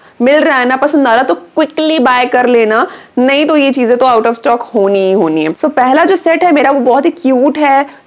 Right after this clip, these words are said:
स्काई ब्लू कलर का combination है, and इस पे आपको मिल जाएंगे strawberry वाले print। Now मैंने जो order किया था set, ये वो नहीं है, उस पे print कुछ और शो कर रहा था and style भी कुछ और था। ये कुछ different आया है, but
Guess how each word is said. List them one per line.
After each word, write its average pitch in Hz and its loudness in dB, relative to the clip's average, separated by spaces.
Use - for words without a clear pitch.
स्काई 277 0
ब्लू 311 2
कलर 262 2
का 262 0
combination 269 2
है, 302 2
and 254 -6
इस 262 -4
पे - -8
आपको 277 0
मिल 269 2
जाएंगे 254 2
strawberry 240 0
वाले 220 2
print। 190 -2
Now 254 2
मैंने 262 0
जो 262 -2
order 247 2
किया 269 0
था 302 0
set, 240 -2
ये 240 2
वो 277 2
नहीं 269 2
है, 233 0
उस 262 0
पे 277 0
print 262 -2
कुछ 302 -2
और 226 2
शो 254 0
कर 247 0
रहा 214 2
था 269 -4
and 262 2
style 226 2
भी 233 0
कुछ 302 -2
और 208 2
था। 233 -2
ये 262 0
कुछ 320 0
different 277 0
आया 247 2
है, 302 2
but 269 2